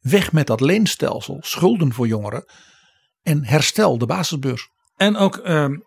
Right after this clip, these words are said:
Speaker 2: ja, toch een modern C D A zou je ku-, kunnen zeggen, met veel aandacht voor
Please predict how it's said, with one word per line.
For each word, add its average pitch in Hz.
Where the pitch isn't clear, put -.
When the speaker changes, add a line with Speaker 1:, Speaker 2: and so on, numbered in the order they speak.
Speaker 2:
ja, 160
toch 202
een 151
modern 147
C -
D 139
A 156
zou 127
je 127
ku-, 165
kunnen 139
zeggen, 135
met 151
veel 170
aandacht 151
voor 127